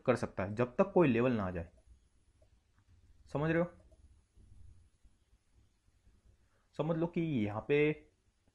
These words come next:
कोई लेवल आ गया, तो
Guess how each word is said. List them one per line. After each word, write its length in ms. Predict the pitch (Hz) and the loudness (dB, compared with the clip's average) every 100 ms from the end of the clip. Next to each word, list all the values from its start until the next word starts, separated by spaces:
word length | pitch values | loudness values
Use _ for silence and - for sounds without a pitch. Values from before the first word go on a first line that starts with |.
| _ _ _ _ - | _ _ _ _ -6
कोई 140 | 151 | -2
लेवल 320 | 127 117 113 | 2 4 2
आ 40 | 92 | 0
गया, 180 | 92 92 - _ _ _ _ _ _ _ _ _ _ _ _ _ _ _ _ _ _ _ _ _ _ _ _ _ _ _ _ | -4 -8 -14 _ _ _ _ _ _ _ _ _ _ _ _ _ _ _ _ _ _ _ _ _ _ _ _ _ _ _ _
तो 120 | 180 | 0